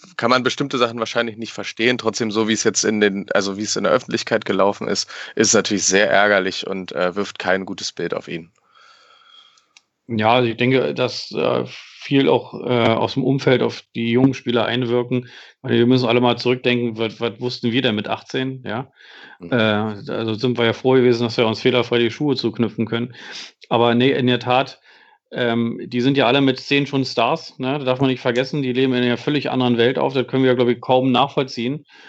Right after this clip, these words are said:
Speaker 2: Und die, der ist schon immer als Star gehypt worden in seinen Jugendmannschaften und jetzt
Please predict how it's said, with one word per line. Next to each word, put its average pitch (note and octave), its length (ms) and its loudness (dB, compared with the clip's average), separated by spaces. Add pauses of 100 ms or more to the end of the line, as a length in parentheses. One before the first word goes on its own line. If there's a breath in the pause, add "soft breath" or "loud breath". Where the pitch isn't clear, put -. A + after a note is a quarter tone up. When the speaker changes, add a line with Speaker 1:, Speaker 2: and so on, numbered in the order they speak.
(140)
Speaker 2:
Und A#2+ 320 -2
die, A#2 180 2
der B2 140 4
ist A#2+ 60 -2
schon D3 120 -2
immer C#3+ 160 2
als A#2 220 0
Star B2 200 2
gehypt C3+ 360 -2
worden C3 180 0
in B2 140 -2
seinen B2+ 320 2
Jugendmannschaften C#3 920 -4
und A#2 140 -2
jetzt - 340 -4